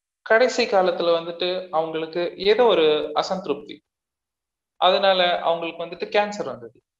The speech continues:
சுகர், பி பி கூட இல்லா-, இல்லாம இருந்தது அவங்க வந்துட்டு,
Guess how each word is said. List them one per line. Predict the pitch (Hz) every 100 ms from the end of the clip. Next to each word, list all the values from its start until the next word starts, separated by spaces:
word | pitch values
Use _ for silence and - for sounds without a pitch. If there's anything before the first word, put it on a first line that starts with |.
| _ _ _ _ _ _ _ _ -
சுகர், | 247 247 269 269
பி | 254 220
பி | 220 214
கூட | 226 226
இல்லா-, | 180 143 175 202 202 180 - - -
இல்லாம | 170 190 220 233 208
இருந்தது | - 135 123 -
அவங்க | 139 143 139
வந்துட்டு, | 135 139 139 208 254 -